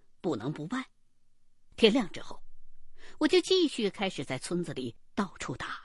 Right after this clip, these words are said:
听。这一天，曾经跟我聊过的一位老人提到了一件事儿，说当年那个幸存的利夫虽然已经杳无音信了，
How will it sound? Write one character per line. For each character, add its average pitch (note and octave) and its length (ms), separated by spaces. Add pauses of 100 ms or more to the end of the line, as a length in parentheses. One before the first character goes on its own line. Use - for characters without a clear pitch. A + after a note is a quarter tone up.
听。 G#2 300 (2000)
这 F#4 120
一 F4 140
天， - 180 (840)
曾 E4+ 200
经 B4 120 (100)
跟 B4+ 160
我 C#4+ 100
聊 C#3 300
过 A4 180
的 G#3+ 100
一 G3 140
位 F#3+ 140
老 C3+ 220
人 C3+ 240 (300)
提 C#4+ 200
到 E4 140
了 G#3 120
一 G#3+ 120
件 D#4 180
事 E4+ 120
儿， F#4 100 (720)
说 - 200 (280)
当 A#4 140 (100)
年 D#4 200
那 F#4 100
个 C#4 100
幸 C#4+ 280
存 C#4 240
的 F4 100
利 C4 220
夫 F#4+ 240 (160)
虽 A#4 180
然 D#4+ 160
已 C#4 160
经 G3 220
杳 F#2+ 300
无 B2+ 120
音 C4 240
信 G4 240
了， - 180